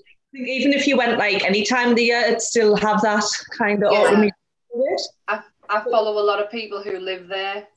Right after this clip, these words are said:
Speaker 2: and it, it
Speaker 1: <laughs>
Speaker 2: doesn't, it doesn't change. Nothing
Speaker 1: Nah.
Speaker 2: changes, and I'm like, so you could literally plan your holiday at any time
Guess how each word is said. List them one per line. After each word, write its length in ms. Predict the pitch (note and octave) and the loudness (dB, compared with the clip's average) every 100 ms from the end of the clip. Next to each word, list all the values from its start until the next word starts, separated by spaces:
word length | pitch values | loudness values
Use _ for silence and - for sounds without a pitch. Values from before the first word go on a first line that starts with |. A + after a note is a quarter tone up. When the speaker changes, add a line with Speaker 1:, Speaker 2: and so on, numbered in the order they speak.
| _ | _
Speaker 2:
and 120 | F#3+ | -8
it, 100 | F#3 F3 - - | -6 -8 -8 -6
it 100 | - | -6
Speaker 1:
<laughs> 160 | - | -4
Speaker 2:
doesn't, 480 | - - F#3+ F3 D#3+ - - | -6 -6 -6 -8 -10 -6 -2
it 160 | G#3 | 0
doesn't 300 | - - F#3 | -2 -4 -6
change. 640 | - E3+ F#3 F3+ F#3 - _ _ | -8 -8 -8 -10 -14 -20 _ _
Nothing 300 | G3 A3 G#3+ | -6 -4 -2
Speaker 1:
Nah. 120 | F#3 F#3 | 0 -2
Speaker 2:
changes, 560 | G3 G#3 G3+ G3+ G#3 _ _ _ - | -2 -4 -4 -6 -8 _ _ _ -8
and 100 | G#3+ | -6
I'm 80 | G#3 | -2
like, 360 | F#3+ F3+ - _ _ _ _ | -2 -4 -8 _ _ _ _
so 80 | A3 | -4
you 220 | G#3 A3 | -4 -6
could 240 | - A#3 G#3 | -6 -6 -6
literally 400 | G#3+ A#3 G#3+ G3+ | -10 -10 -10 -8
plan 320 | G#3+ F#3+ G3 | -6 -6 -6
your 120 | F#3 | -8
holiday 540 | G3+ G3 F#3 F3 D#3+ E3+ | -8 -8 -6 -6 -8 -10
at 80 | - | -8
any 260 | G3 F#3+ | -8 -8
time 600 | F#3+ G#3 F3+ D#3 D3 D3 | -8 -8 -8 -8 -12 -14